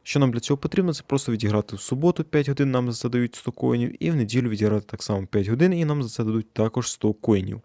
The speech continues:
Проте акція ця починається з десяти годин ранку. Також один із самих головних заробітків по коїнам, ми можемо віднести рулетку. За п'ять годин гри ми з вами можемо крутити рулетку, і ось такий вміст в цій рулетці є.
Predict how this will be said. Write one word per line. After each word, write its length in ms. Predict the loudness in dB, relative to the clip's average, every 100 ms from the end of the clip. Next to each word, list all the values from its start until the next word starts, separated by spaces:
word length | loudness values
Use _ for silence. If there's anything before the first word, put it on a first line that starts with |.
| -2
Проте 300 | 0 4 4
акція 320 | 2 0 0
ця 160 | 2 0
починається 520 | -2 2 2 4 0
з 80 | -2
десяти 380 | -4 0 2
годин 400 | 2 4 2 0 -6 _
ранку. 320 | 0 0 0 2
Також 320 | 4 2 4
один 320 | 4 8 8
із 140 | 8 6
самих 320 | 6 8 6
головних 380 | 4 4 4 4
заробітків 540 | 6 6 6 2 -6
по 120 | -6
коїнам, 400 | 4 6 8 6
ми 120 | 6 4
можемо 300 | 2 0 0
віднести 420 | 2 2 2 2
рулетку. 560 | 6 6 6 2 -10 -10 _ _ 2
За 180 | 4
п'ять 200 | 6 6
годин 280 | 8 8 8
гри 260 | 8 8 8
ми 200 | 8 6
з 80 | 6
вами 280 | 6 6
можемо 360 | 4 4 2 0
крутити 400 | -4 -4 -2 2
рулетку, 460 | 4 4 4 4 0
і 280 | 2 2
ось 300 | 2 2 0
такий 280 | -2 2 4
вміст 340 | 4 4 2 -4
в 100 | -6
цій 260 | 2 2
рулетці 480 | 4 4 2 0 4
є. 140 | 4